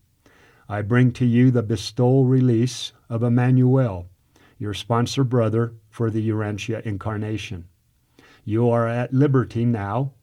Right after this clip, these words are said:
or at any subsequent time, in the manner of your own choosing,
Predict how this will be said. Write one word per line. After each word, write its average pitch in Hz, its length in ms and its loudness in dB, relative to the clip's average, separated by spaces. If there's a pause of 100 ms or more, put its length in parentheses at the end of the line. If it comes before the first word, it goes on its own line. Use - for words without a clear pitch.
(260)
or 107 220 -4
at 113 140 -2
any 127 200 2
subsequent 135 640 -4
time, 107 420 -6 (600)
in 113 140 -2
the 127 80 4
manner 131 420 4
of 123 140 2
your 123 160 2
own 135 180 4
choosing, 117 540 0